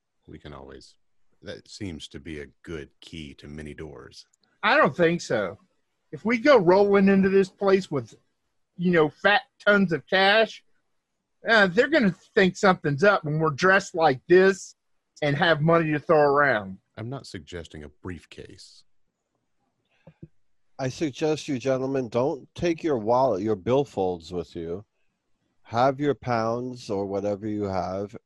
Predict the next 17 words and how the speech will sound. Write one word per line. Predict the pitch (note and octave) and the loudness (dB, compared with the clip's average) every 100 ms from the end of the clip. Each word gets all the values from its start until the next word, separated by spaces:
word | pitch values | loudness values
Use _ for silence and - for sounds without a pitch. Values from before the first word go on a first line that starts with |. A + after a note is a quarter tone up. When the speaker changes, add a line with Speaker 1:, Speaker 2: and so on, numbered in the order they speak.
| _ | _
Speaker 3:
stored | - - - A#2+ A#2+ | -20 -12 -4 -2 -2
in | A2+ G#2 | -4 -8
multiple | G2+ G#2+ B2 A#2+ C#3+ | -6 -6 -8 -6 -4
locations | C#3+ C3 C3 A#2 - A#2+ | -4 -6 -6 -6 -8 -8
on | A2+ A2 | -6 -6
your | G#2+ | -6
body | F2+ F#2 F#2 G2 G2+ _ _ _ | -4 -4 -4 -8 -12 _ _ _
and | G#2+ G2+ G2+ F#2 _ | -10 -8 -8 -14 _
crinkle | - C#3+ C3 C#3 | -10 -8 -4 -2
'em | C#3 B2+ | -2 -2
up | B2 | -4
a | F#2+ | -6
bit. | D#2+ F2 - - | -10 -10 -12 -14
They | F#2+ | -14
can't | - A2+ G#2+ | -10 -10 -10
be | B2 A2 G#2+ _ _ _ | -10 -8 -10 _ _ _
bright | A2+ B2 | -8 -6